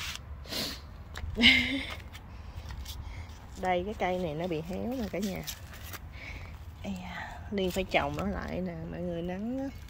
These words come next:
không mà nó chết. Cây này nó bự lắm nè. Đây là Liên bứng luôn nè. Đó.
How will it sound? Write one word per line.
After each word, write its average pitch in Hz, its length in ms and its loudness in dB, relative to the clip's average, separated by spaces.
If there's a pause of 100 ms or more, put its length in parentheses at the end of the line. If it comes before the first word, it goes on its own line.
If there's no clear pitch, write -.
không 208 160 -2
mà 175 100 0
nó 185 180 -2
chết. 247 240 4 (140)
Cây 208 160 8
này 175 120 8
nó 202 120 6
bự 170 300 6
lắm 226 240 4
nè. 208 80 4 (1200)
Đây 190 140 4
là 180 100 0
Liên 190 240 0
bứng 208 180 4 (100)
luôn 202 140 2
nè. 190 60 0 (1700)
Đó. 208 180 2